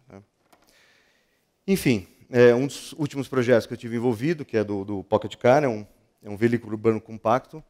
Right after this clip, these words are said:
é, de alto desempenho, é, e a proposta dele tem muito a ver com o que eu vou falar agora. A proposta dele não é, a nossa proposta, quem desenvolveu o projeto, não é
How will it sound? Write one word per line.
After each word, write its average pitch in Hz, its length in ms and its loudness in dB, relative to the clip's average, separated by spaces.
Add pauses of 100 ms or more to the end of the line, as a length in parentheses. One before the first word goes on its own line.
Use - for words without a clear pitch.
(640)
é, 104 300 -4
de 95 120 -14
alto 110 180 0
desempenho, 143 600 -4 (600)
é, 107 560 0 (340)
e 147 60 6
a - 20 8
proposta 165 480 2
dele 156 300 2
tem 160 100 -4
muito 160 220 -4
a 151 40 4
ver 147 120 -2
com 147 80 -18
o 139 40 -20
que - 60 -14
eu 151 60 2
vou 139 60 0
falar 143 180 0
agora. 104 320 -2
A - 20 -12
proposta 123 380 -8
dele 143 260 0
não 151 180 -4
é, 151 200 0 (360)
a 107 60 -8
nossa 156 240 2
proposta, 120 440 -2
quem 107 100 -14
desenvolveu 107 260 -4
o 113 40 -2
projeto, 127 440 -2
não 127 180 -6
é 143 160 -4